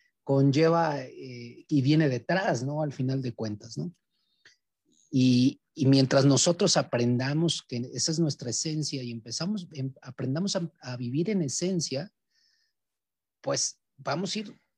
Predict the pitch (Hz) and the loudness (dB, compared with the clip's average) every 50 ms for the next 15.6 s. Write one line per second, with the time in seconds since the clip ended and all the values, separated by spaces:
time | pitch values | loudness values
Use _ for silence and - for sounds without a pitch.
0 | _ _ _ _ _ _ _ _ _ _ _ - - _ - - - - _ _ | _ _ _ _ _ _ _ _ _ _ _ -20 -18 _ -12 -12 -12 -12 _ _
1 | _ _ _ _ _ _ _ _ _ _ _ _ _ - 151 147 143 143 139 - | _ _ _ _ _ _ _ _ _ _ _ _ _ -4 -2 -2 -2 -2 -4 -4
2 | - 170 180 190 175 165 143 - 139 - - 147 127 123 - - 120 123 123 123 | -4 -2 -2 -2 -2 -4 -4 -6 -6 -8 -8 -8 -8 -8 -8 -8 -8 -6 -6 -6
3 | 123 131 135 143 151 180 170 175 190 185 175 160 - 175 170 - 151 151 151 151 | -6 -6 -2 0 0 0 0 0 -2 -2 0 -2 -2 -4 -4 -4 -4 -4 -2 -2
4 | 151 151 156 160 151 - 143 131 - 143 117 127 139 147 139 139 135 - - 127 | -2 -2 -4 -4 -4 -6 -8 -8 -8 -8 -8 -6 -6 -6 -6 -6 -8 -10 -12 -14
5 | 127 - - _ - 131 123 135 156 196 226 - 147 - - 131 113 - 127 120 | -16 -16 -18 _ -8 -6 -4 -2 -2 -2 -2 -4 -6 -6 -6 -8 -6 -4 -4 -6
6 | - _ _ _ _ _ _ - 143 139 139 127 - - 175 190 202 - - - | -6 _ _ _ _ _ _ -6 -2 0 0 2 2 4 4 4 2 2 -2 -4
7 | - _ - 139 135 131 123 117 - 123 120 117 101 127 113 - 123 123 127 131 | -6 _ -8 -6 -6 -6 -6 -6 -6 -6 -6 -6 -6 -8 -8 -6 -6 -4 -4 -2
8 | 135 139 135 135 123 117 - - 143 143 139 - - 156 165 170 - _ _ _ | -2 -2 -4 -4 -4 -4 -2 -2 0 0 0 0 0 0 -2 -4 -6 _ _ _
9 | _ _ _ _ _ _ _ _ _ _ - - 135 120 117 117 117 123 - - | _ _ _ _ _ _ _ _ _ _ -14 -12 -10 -8 -8 -10 -10 -10 -4 0
10 | 135 131 135 131 113 - 123 117 131 156 160 151 135 117 127 113 110 107 107 110 | 0 2 2 0 0 0 0 0 2 2 2 0 0 -2 -4 -8 -8 -8 -10 -12
11 | 110 - - 120 120 120 127 131 135 127 120 110 - - 135 117 - 127 117 117 | -10 -10 -8 -8 -6 -2 -2 0 0 0 0 -2 -4 -6 -6 -4 -4 -2 -2 -2
12 | 123 127 123 107 - 147 143 151 151 139 139 143 - _ _ _ _ _ _ _ | -4 -2 -2 -2 0 0 0 2 2 2 0 -2 -4 _ _ _ _ _ _ _
13 | - - - 165 165 160 165 160 139 127 127 135 135 135 139 135 135 127 127 113 | -6 -2 0 0 2 2 2 0 0 -2 -6 -10 -12 -10 -4 -2 -2 0 0 0
14 | - - 165 151 147 143 143 151 143 135 - - - 131 123 120 110 127 127 131 | 0 0 0 0 -2 -2 -2 -2 -4 -4 -6 -6 -6 -6 -6 -6 -6 -4 -4 -4
15 | 131 131 120 117 104 101 101 101 - - _ | -4 -4 -6 -8 -10 -12 -14 -16 -18 -20 _